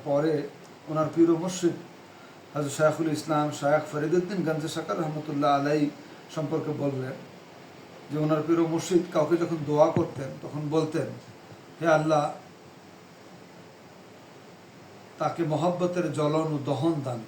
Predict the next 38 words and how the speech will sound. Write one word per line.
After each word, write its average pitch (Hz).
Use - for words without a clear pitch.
করো।" -
সুবহানাল্লাহ। -
যার 160
জন্য 196
এই 190
দোয়া 160
করতেন, 175
এই 147
বাক্য -
শ্রবণ 170
করে 160
সে 156
আশ্চর্য 156
হয়ে 147
যেত, -
এই 180
জন্য 190
যে 175
এটা 185
কেমন 190
দোয়া 147
হলো। -
কিন্তু 156
একটু 180
নিগূঢ়ভাবে 175
চিন্তা 165
করলে 170
বোঝা, 151
বু-, 151
বুঝ-, 156
বোঝা 156
যেত 180
যে 147
প্রকৃতপক্ষে 190
এটাই 170
হচ্ছে 170
সর্বোৎকৃষ্ট 151
ও 135